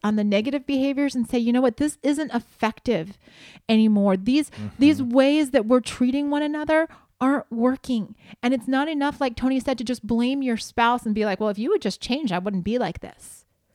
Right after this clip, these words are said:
Speaker 1: We have to be mature enough in our marriages to say, "Wait a minute.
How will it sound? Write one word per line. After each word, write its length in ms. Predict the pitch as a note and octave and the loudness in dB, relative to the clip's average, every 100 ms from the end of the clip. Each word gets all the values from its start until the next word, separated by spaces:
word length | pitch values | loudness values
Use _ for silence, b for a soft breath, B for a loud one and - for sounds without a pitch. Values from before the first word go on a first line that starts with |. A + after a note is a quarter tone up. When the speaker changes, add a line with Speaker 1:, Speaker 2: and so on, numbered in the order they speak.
| b b b | b b b
Speaker 1:
We 300 | A3+ G#3+ E4 | -2 2 2
have 300 | A4+ E4 E4+ - | 2 0 -2 -4
to 80 | A#3+ | -2
be 180 | A#3+ | 0
mature 500 | A#3+ G#3 - - G#3+ | 0 0 -4 -2 0
enough 300 | A#3+ C4+ C#4 | 0 -2 -4
in 100 | - | -2
our 120 | G#3+ G#3 | -2 0
marriages 500 | G3 G#3 A#3 A#3 - | 0 0 -2 -4 -6
to 100 | A3 | -8
say, 180 | - | -4
"Wait 300 | G3 G3 G#3+ | -4 0 2
a 60 | A3+ | 4
minute. 260 | G#3+ G3 | 2 -2